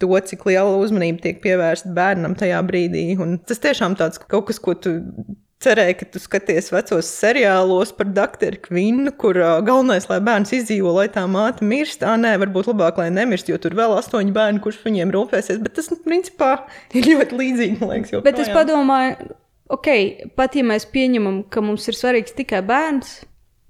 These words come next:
Speaker 2: tad mums tomēr māte, aprūpējošā, persona, ir jāsaglabā puslīdz adekvātā
Speaker 1: Mentālā
Speaker 2: stāvoklī, un
Speaker 1: stāvoklī
Speaker 2: mēs
Speaker 1: arī.
Speaker 2: zinām, ka dzemdībās piedzīvot vardarbība samazina sievietes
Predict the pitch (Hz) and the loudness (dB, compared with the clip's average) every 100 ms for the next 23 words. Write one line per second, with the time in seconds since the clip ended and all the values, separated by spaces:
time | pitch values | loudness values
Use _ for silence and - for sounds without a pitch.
0 | 233 226 226 220 - - 254 226 202 196 | -4 0 0 -2 -4 -2 0 2 0 -4
1 | - 202 208 226 262 269 262 - - 254 | -6 -2 0 2 0 -2 -6 -6 -4 -4
2 | - 214 202 220 208 202 202 196 - 202 | 0 0 0 0 0 2 0 0 -2 -2
3 | 92 76 - - 196 247 254 - 220 202 | -2 -2 -4 -6 -4 -2 -2 0 0 0
4 | 214 233 214 214 240 262 254 214 202 190 | 0 0 0 2 2 0 -2 -2 0 0
5 | 190 196 202 247 240 226 202 233 226 - | 0 0 -2 -4 -2 -2 0 0 0 -2
6 | 185 180 - 220 226 240 262 226 - 240 | -2 0 0 0 2 4 4 2 2 2
7 | 208 202 214 220 208 202 254 262 233 214 | 2 2 2 2 2 2 2 4 2 2
8 | 208 - 220 202 208 - - - 208 254 | -2 -4 0 0 -2 -6 -20 -6 0 2
9 | 240 214 190 180 175 180 - - - 247 | 2 2 0 2 0 -2 -8 -8 -2 0
10 | 214 214 190 185 190 214 240 226 214 202 | 2 0 2 0 0 0 0 0 -2 0
11 | 196 180 - - 226 226 226 190 185 175 | -2 -2 -6 -6 -2 0 0 0 -2 -2
12 | 180 - - 220 202 180 180 - | -4 -6 -2 0 2 0 -2 -12